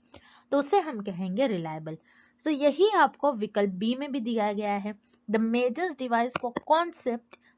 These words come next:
are stable on different occasion, यानी एक ऐसी, अ, अ, कॉन्सेप्ट है, एक ऐसी डिवाइस है जो अगर आप मेजर कर रहे हो जिस चीजों को, और मेजर करने पर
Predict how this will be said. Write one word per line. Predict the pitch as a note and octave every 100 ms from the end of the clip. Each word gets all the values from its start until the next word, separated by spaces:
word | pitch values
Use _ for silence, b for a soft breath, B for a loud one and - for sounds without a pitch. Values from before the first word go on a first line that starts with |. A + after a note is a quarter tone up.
| -
are | A#3 A#3+
stable | - - D4+ C#4 E4+ -
on | B3 C4 C4
different | D4 - F4+ F4+
occasion, | C4 G#3 F#3 F3 D#3+ - b b _ -
यानी | G#3+ A3 D#4 _
एक | B3 B3+ - _ -
ऐसी, | C4+ C4+ F#4 G4 G#4 b b _
अ, | A#3
अ, | A#3 A#3+ A#3+ B3 - _ _ _ G#3+ A3 G#3 G3+ G3+
कॉन्सेप्ट | B3+ A#3 A#3 F4 - -
है, | D4
एक | C#4+ C#4+ -
ऐसी | C4 F#4+
डिवाइस | D#4 A#3+ G3 A3+ C4 E4 D#4
है | C#4 D4 b b b
जो | F#3 - D#4+ F#4 G4 - _ -
अगर | B3 C4+
आप | C#4+ C#4
मेजर | A3+ A3 A3+ A3+ F4+
कर | F#4 F4+
रहे | F4
हो | E4+ F4+
जिस | D4+ -
चीजों | - D4 D4 D4+
को, | E4 G4+ _ _ A#3+
और |
मेजर | A#3+ A#3+ C4 C#4 G4
करने | G4+ D4 G#3+
पर | F3+ D#3+